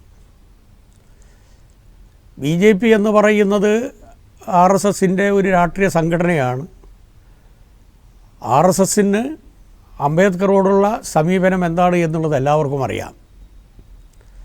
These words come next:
ഇന്ത്യ രാജ്യത്തിൽ ആദ്യമായി മനുസ്മൃതി കത്തിച്ച ഭരണഘടനാ ശില്പിയാണ് അംബേദ്കർ.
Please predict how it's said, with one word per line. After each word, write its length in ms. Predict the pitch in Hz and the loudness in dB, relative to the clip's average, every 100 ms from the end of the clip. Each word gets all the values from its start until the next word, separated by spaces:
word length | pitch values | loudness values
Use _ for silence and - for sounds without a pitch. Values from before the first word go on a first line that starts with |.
| - _ _ - - - - - - - | -20 _ _ -20 -20 -20 -20 -20 -20 -14
ഇന്ത്യ 360 | 156 156 208 214 | -6 0 4 6
രാജ്യത്തിൽ 400 | 214 190 208 202 170 | 6 4 2 4 4
ആദ്യമായി 600 | 190 180 220 202 135 110 123 - - - - - - - 139 | 4 4 4 2 0 -4 -6 -12 -20 -20 -20 -20 -20 -10 -4
മനുസ്മൃതി 640 | 165 196 - 226 220 220 208 | 0 0 -2 -2 0 0 0
കത്തിച്ച 480 | 160 - - 185 - 185 240 - - - - - - - - - - - - - - - - 131 | 0 -2 -4 -4 -2 -4 -4 -16 -20 -20 -20 -20 -20 -20 -20 -20 -20 -20 -20 -20 -20 -20 -14 -2
ഭരണഘടനാ 500 | 143 165 190 185 190 190 | 2 4 2 2 2 2
ശില്പിയാണ് 540 | 180 139 180 - - - - - - - - - - - - - - - - - - - - - - - | 2 0 0 0 -4 -16 -20 -20 -20 -20 -20 -20 -20 -20 -20 -20 -20 -20 -20 -20 -20 -20 -20 -20 -12 -6
അംബേദ്കർ. 440 | 135 120 - - | -2 -4 -4 -14